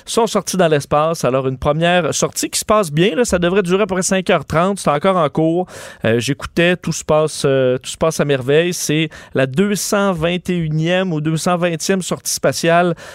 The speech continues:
euh, autour de la Station spatiale internationale depuis son lancement en mille neuf cent quatre-vingt-dix-huit. Euh, et, euh, c'est, il y a seulement treize Américaines qui ont déjà fait des sorties dans l'espace. Alors, c'est une première. Ça se passe, euh, comme je te dis, euh, à merveille. Même que la personne à qui il parle, là, au, euh,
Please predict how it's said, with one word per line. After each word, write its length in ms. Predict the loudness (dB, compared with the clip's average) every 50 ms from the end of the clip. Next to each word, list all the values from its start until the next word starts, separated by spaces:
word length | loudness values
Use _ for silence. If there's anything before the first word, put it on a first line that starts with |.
| -10 -4 0
euh, 340 | 0 2 4 4 4 4 2
autour 460 | 2 0 0 0 2 2 2 2 2
de 80 | 2 2
la 120 | 2 0 0
Station 280 | 0 -2 0 0 -2
spatiale 340 | -2 -2 -2 -2 0 0 0
internationale 680 | 0 0 0 0 0 0 -2 -2 -2 0 0 0 0 0
depuis 320 | -2 -4 -4 -6 -6 -6
son 260 | -2 -2 0 0 2 2
lancement 440 | 2 0 0 -2 -4 -2 -2 0
en 60 | 0 0
mille 100 | 0 -2
neuf 140 | -4 -4 -2
cent 140 | -4 -4 -4
quatre-vingt-dix-huit. 800 | -4 -4 -4 -2 -2 -2 -2 -4 -4 -4 -2 0 0 0 -2 -4 -10 -20 -20 -18 -18 -20 -8 -4
Euh, 140 | -2 -2 0 0
et, 240 | 0 2 2 4 4
euh, 360 | 4 4 4 4 2 2 0
c'est, 220 | 0 -2 -2 0
il 40 | 0
y 40 | 0
a 40 | 0
seulement 240 | 0 0 0 0 0
treize 320 | 0 0 0 2 2 2
Américaines 640 | 2 0 0 -2 -2 -2 0 0 2 2 0 -4 -6
qui 260 | -8 -6 -2 0 0
ont 180 | 2 2 0 0
déjà 280 | 0 0 0 0 -2 -2
fait 200 | -2 -2 -2 -2
des 80 | -2
sorties 300 | -4 -6 -8 -8 -4 -4
dans 100 | -2 -2
l'espace. 480 | -2 -2 -2 -2 -2 0 0 -2 -4 -8 -16 -20 -20 -20 -10 -6
Alors, 180 | -4 -4 -4 -4
c'est 120 | -4 -6 -6
une 80 | -2
première. 340 | -2 -2 -2 0 -2 -2 0
Ça 100 | 0 -2
se 60 | 0
passe, 340 | 2 2 2 2 2 0 0
euh, 180 | 2 2 2 0
comme 160 | -2 -4 -2
je 40 | -2
te 60 | -4
dis, 360 | -2 -2 -2 -4 -2 0 2
euh, 280 | 2 2 2 0 0 0 -2
à 80 | 0 0
merveille. 320 | 0 2 2 2 0 2
Même 240 | 2 0 0 0 0
que 80 | 2 2
la 120 | 2 2
personne 280 | 0 -2 0 0 0 0
à 60 | 0
qui 120 | 0 -2
il 60 | 0
parle, 340 | 2 2 0 0 0 0 0
là, 80 | 2 2
au, 220 | 4 4 4
euh, 40 | 2